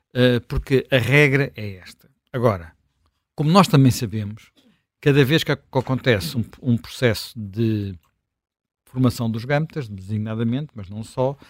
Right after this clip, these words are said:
há, eh, mutações, alterações, transmissão, transmissões erradas. Enfim, não vou entrar aqui nos processos da meiose, que é uma coisa que nós aprendemos quando andamos na escola, não é?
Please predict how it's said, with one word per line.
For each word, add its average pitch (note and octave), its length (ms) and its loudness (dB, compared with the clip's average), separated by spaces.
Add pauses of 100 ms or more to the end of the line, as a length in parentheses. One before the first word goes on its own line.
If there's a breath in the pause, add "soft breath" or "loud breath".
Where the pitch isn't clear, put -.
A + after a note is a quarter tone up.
(480 soft breath)
há, C#3+ 420 4
eh, D3 460 -16
mutações, E3+ 760 -4
alterações, C#3 680 -4
transmissão, B2 640 -2
transmissões A#2 480 -6
erradas. C#3+ 540 0 (300 soft breath)
Enfim, G#2 140 -8
não A2+ 100 2
vou A#2+ 140 2
entrar A2+ 260 2
aqui G#2 220 0
nos G#2 100 0
processos - 340 -10
da A#2 80 0
meiose, G#2 540 4
que A#2 60 -6
é - 20 -2
uma F#2+ 120 -4
coisa G2+ 200 -10
que G#2+ 120 -16
nós G2+ 280 -14 (540)
aprendemos A2 520 2
quando A2 160 6
andamos G#2+ 280 4
na A2 60 2
escola, E2+ 340 -10
não G#2 140 -8
é? B2+ 100 -4